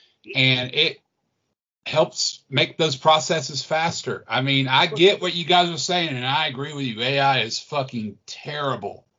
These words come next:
It's not a good idea to give this fucking, we're the worst cancer of this world.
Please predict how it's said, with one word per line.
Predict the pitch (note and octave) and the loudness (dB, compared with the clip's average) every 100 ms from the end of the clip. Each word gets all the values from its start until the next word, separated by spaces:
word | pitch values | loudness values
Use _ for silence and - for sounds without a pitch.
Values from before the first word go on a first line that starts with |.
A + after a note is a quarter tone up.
| _ _ _ _ - | _ _ _ _ -2
It's | C3+ B2+ | 0 0
not | G#2+ B2+ D3 | 2 4 4
a | D3 | 4
good | C#3+ D3+ | 0 4
idea | D3+ C3+ C3+ C#3+ | 2 4 0 0
to | B2+ | -2
give | - C3+ C3+ A2 | -2 -2 -2 -2
this | A2 C#3 - - - _ _ _ - - _ _ | -6 -2 -2 -4 -8 _ _ _ -20 -20 _ _
fucking, | - D3 C3+ C#3 C3 A#2+ | -2 -2 -2 -2 -2 -4
we're | B2+ D3 A3+ A3+ F#3 | 2 6 6 6 2
the | D3+ | -4
worst | E3+ G3+ G3 | 0 0 0
cancer | - G3 G3 - E3+ D#3 C3+ - _ _ _ _ _ _ _ _ - | -2 -2 -2 -4 -4 -4 -8 -14 _ _ _ _ _ _ _ _ 0
of | F#3 D3 | 2 4
this | C#3 F3+ C#3 | 4 4 2
world. | C#3 F#3+ E3 - - | 4 6 6 0 -10